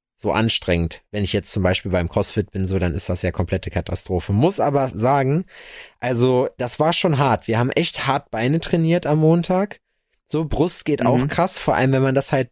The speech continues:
Speaker 1: beim CrossFit machst du das nicht so intensiv wie beim Bodybuilding halt. Und ey,
Speaker 2: Ja,
Speaker 1: mir
Speaker 2: klar.
Speaker 1: tun, Alter, mir tun die Muskeln weh, ne? Und ich hab auch Beinpresse, Junge, da ist Marci stärker als ich, das muss ich zugeben.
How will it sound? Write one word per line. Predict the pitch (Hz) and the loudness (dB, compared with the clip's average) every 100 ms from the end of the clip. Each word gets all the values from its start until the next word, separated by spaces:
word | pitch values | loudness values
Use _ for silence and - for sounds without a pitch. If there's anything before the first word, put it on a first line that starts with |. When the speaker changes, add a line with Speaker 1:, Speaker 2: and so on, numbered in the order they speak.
| _ | _
Speaker 1:
beim | - 113 | -4 -4
CrossFit | 107 151 - 139 | -2 -2 -2 -2
machst | 123 135 | 0 -2
du | 123 | 0
das | 123 - | -2 0
nicht | 135 | -4
so | - | -2
intensiv | 101 123 127 107 147 151 | -2 0 0 0 -2 -2
wie | 135 | 0
beim | 117 104 | 2 4
Bodybuilding | 120 151 151 156 165 143 | 2 2 0 0 0 0
halt. | 170 180 - _ - - - - | 0 -2 -6 _ -20 -20 -20 -6
Und | 123 | -4
ey, | 107 139 | 0 2
Speaker 2:
Ja, | 135 | 2
Speaker 1:
mir | 123 | 2
Speaker 2:
klar. | 143 | 2
Speaker 1:
tun, | 131 180 - | 2 0 -4
Alter, | 123 127 143 | -6 -2 0
mir | 127 120 | 0 0
tun | - | 0
die | 156 | 2
Muskeln | 139 170 - 135 107 | 2 0 0 0 2
weh, | 104 | 2
ne? | 101 143 | 2 2
Und | 104 | 0
ich | 123 | 0
hab | 143 - | -2 -2
auch | 113 | -2
Beinpresse, | 139 143 180 - 110 - | 0 2 2 0 -2 0
Junge, | 107 127 | 2 2
da | 135 123 | 2 0
ist | 120 | 0
Marci | 135 139 131 | 0 0 -2
stärker | - 135 135 110 | -2 0 0 0
als | 87 - | -2 -4
ich, | 95 | -4
das | 98 - | -2 0
muss | 123 - | -2 -2
ich | - | -8
zugeben. | - 135 110 95 | -6 -2 0 0